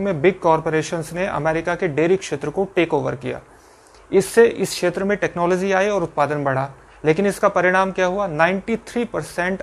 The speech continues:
अमेरिकी डेयरी फार्मर्स इस क्षेत्र से बाहर हो गए, क्योंकि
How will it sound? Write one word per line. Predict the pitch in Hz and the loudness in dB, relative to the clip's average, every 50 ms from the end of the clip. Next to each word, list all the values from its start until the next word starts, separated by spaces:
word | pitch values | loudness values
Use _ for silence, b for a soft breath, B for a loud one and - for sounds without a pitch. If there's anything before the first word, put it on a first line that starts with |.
| - 147 | -6 -6
अमेरिकी | 151 156 160 165 165 170 170 - 185 180 | -4 -2 0 0 0 -2 -2 -2 -4 -4
डेयरी | 156 131 151 151 160 165 175 | -2 0 0 2 2 2 2
फार्मर्स | 165 - - 147 147 147 147 151 139 120 117 - - B B B B B B | 0 0 0 2 2 2 2 0 -2 -2 -4 -8 -16 B B B B B B
इस | 170 165 - | 2 2 2
क्षेत्र | - - 156 151 160 156 | 2 -2 -2 0 0 -2
से | 156 - 170 | -4 -2 -4
बाहर | 135 131 139 131 147 156 | -2 -2 2 4 4 4
हो | 156 156 | 4 4
गए, | 151 165 170 180 190 - B B B B B B - | 4 4 2 2 0 -4 B B B B B B 2
क्योंकि | 165 160 156 160 208 220 233 | 2 2 4 4 0 0 -2